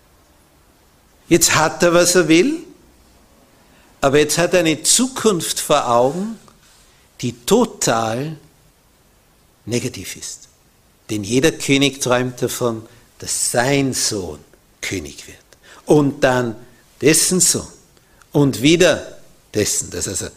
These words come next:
Kinder, Kindeskinder, Kinder, Kindeskinder weiter die Dynastie geht,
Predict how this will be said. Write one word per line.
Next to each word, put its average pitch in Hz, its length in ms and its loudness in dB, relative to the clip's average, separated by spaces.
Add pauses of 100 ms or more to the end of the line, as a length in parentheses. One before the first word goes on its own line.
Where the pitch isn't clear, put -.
(280)
Kinder, 120 520 0
Kindeskinder, 113 960 -2
Kinder, 117 480 -6
Kindeskinder 87 800 -12 (1300)
weiter 85 440 -8 (280)
die 101 80 -16
Dynastie 104 640 -4
geht, 92 400 -8